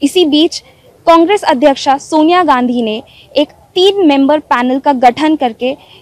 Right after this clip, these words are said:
इस पूरे मसले को सुलझाने की भी कोशिश की थी। वो तीन मेंबर पैनल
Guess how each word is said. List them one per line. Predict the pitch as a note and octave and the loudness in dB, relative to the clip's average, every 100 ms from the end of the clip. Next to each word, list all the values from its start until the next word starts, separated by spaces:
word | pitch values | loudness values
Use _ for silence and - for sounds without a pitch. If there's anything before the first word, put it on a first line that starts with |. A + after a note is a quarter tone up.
| - | -8
इस | D4+ | -8
पूरे | - F4 G4+ | -2 2 2
मसले | E4+ D4+ D4+ | 2 0 -4
को | D4 | -4
सुलझाने | D#4+ D#4 C4 C#4+ C4+ C#4 | -4 -2 0 2 2 0
की | C#4+ | 0
भी | C#4 | 0
कोशिश | D4 B3+ - A3 | 0 -2 -4 -10
की | - G3 | -12 -16
थी। | - F#3+ _ _ _ - _ _ _ _ - | -18 -20 _ _ _ -20 _ _ _ _ -16
वो | |
तीन | C#4+ F4 F#4+ | -4 0 2
मेंबर | F#4 D#4+ F4 | 4 4 2
पैनल | - B3+ C#4 D#4+ | 0 0 2 0